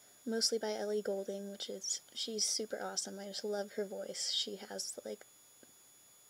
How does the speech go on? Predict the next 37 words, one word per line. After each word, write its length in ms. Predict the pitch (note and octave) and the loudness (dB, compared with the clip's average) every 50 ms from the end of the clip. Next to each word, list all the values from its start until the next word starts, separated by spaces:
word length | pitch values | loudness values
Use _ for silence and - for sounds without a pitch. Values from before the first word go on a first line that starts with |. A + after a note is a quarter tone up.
| - - - - - - - - | -20 -20 -20 -20 -20 -18 -2 2
this 280 | A3 A3+ - - - - | 4 6 8 8 6 6
tone, 520 | - - - A#3 A3 G#3+ G#3 G3 G3 F#3+ G3+ | 2 0 0 0 0 2 0 0 -2 -2 -4
and 140 | G#3 F#3 F#3 | -4 -4 -2
she 220 | - - G3+ F#3+ | -2 -2 -2 -2
has 300 | G3 F#3+ F#3+ F#3+ F#3+ - - - | -2 -2 -2 -2 -2 -2 -2 0
a 60 | G#3 G#3 | 0 2
lot 240 | G3+ G3+ G3+ G3+ | 2 0 0 -2
of 80 | G#3 - | -4 -4
control 640 | - - G3+ - - - G#3 G#3 G3+ G3 G3 G3 G3+ G3 | -4 -4 -6 -4 0 0 2 2 4 2 2 2 0 -2
over 320 | G3 - G3+ F#3+ F#3+ G3 - - - - - - - - - - - - | -2 0 0 0 -2 -2 -6 -10 -20 -20 -20 -20 -20 -20 -20 -20 -18 -8
the 120 | F#3 F3 - | -4 -4 -4
pitch, 680 | - - - A3+ G#3+ G#3 - - - - - - - - - - - - - - - - - | -4 0 4 4 4 4 4 4 4 4 4 4 0 -6 -12 -20 -20 -20 -20 -20 -12 -4 2
the 80 | - | 4
strength. 640 | - - - - - A3 G#3+ G3+ G3 G3 G3 G3+ - - - - - - - - - - - - - - | 6 6 6 4 2 0 0 0 -2 -2 -4 -6 -8 -12 -18 -20 -20 -20 -20 -20 -20 -20 -18 -16 -8 -2
She's 260 | - - - G#3+ G#3 | 0 2 4 4 4
very 260 | G3 A3 G#3+ G3+ G3 G3 | 4 4 4 4 2 0
creative 500 | - - - G#3+ G3+ G3+ G3+ G3+ G3 G#3 | -2 -2 0 0 2 2 0 0 -2 -2
with 200 | G3+ G3 - - | -2 -4 -2 -4
it, 160 | G3 G3 - | -4 -4 -4
and 100 | G3 F#3+ | -2 -2
she 140 | - - G#3 | -2 0 0
does 220 | G#3 G3 G3 G#3 | 0 0 0 0
a 40 | G3+ | 0
lot 260 | G3 G#3+ G#3 G3 - | -2 -2 -2 -4 -8
of, 120 | A3 - | -6 -6
like, 220 | - A3+ A#3+ A#3+ - | -4 -4 -2 -2 -4
hand 240 | - A#3 A3 G#3+ A3 | -4 -4 -4 -4 -4
motions 440 | A#3 A#3+ A#3 - - B3 A#3 A#3 - | -4 -4 -2 -2 -2 -2 -4 -4 -4
and 120 | A3+ A3 | -4 -4
stuff. 360 | - - A3+ G#3+ G#3+ - - - - - - | -4 -4 -6 -6 -8 -10 -18 -20 -20 -16 -10
It's 120 | - - - | -6 -4 0
really 180 | A#3+ A3 G3+ | 0 0 0
fun 260 | G3+ - G#3 G3+ G3 G3 | 0 -2 -2 -2 -2 -2
to 60 | G3+ | -4
watch 260 | G#3 G#3+ G#3+ - - | -6 -6 -8 -8 -6
her 140 | G#3+ G3 G3 - - - | -6 -6 -6 -8 -12 -10
sing. 300 | - - - G3+ G3 G3+ | -8 -6 -6 -6 -8 -10